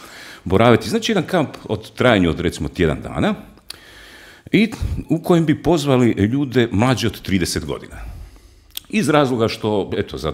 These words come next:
za ono što nam treba u toj jednoj strukturi organizacije, tu ipak nam trebaju malo ljudi koji možda imaju malo više vremena, malo više, e, snage, ambicije i elana za, za takvo jedno, za takav jedan aktivizam. Bio bi to onda jedan kamp gdje bi,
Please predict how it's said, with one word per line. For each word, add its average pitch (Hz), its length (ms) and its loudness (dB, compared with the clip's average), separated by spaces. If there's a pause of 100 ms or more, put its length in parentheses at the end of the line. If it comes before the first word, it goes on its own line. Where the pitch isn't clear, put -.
za 95 160 -2
ono 131 200 2
što - 180 -2
nam 90 100 2
treba 123 360 0
u 67 40 -6
toj 76 260 -2
jednoj 69 220 -2
strukturi 87 460 -2
organizacije, 73 640 -4
tu 139 80 -2
ipak 127 220 -6
nam 95 120 -6
trebaju 80 280 0
malo 76 280 -2 (420)
ljudi 87 200 0
koji 76 200 -2
možda 80 200 2
imaju 76 160 0
malo 73 220 0
više 73 220 -2
vremena, 92 400 2
malo 76 240 0
više, 73 240 -8
e, 69 340 -4
snage, 98 520 0
ambicije 76 640 -2
i 69 40 -2
elana 85 400 0
za, 73 220 -4 (560)
za 80 180 -2
takvo 90 420 0
jedno, 76 520 0
za 71 180 -4
takav 73 320 -4
jedan 73 260 -2
aktivizam. - 580 0 (1080)
Bio 294 100 4
bi 175 120 2
to 185 100 4
onda 147 160 6
jedan 127 280 4
kamp 170 340 0
gdje 143 220 0
bi, 123 300 0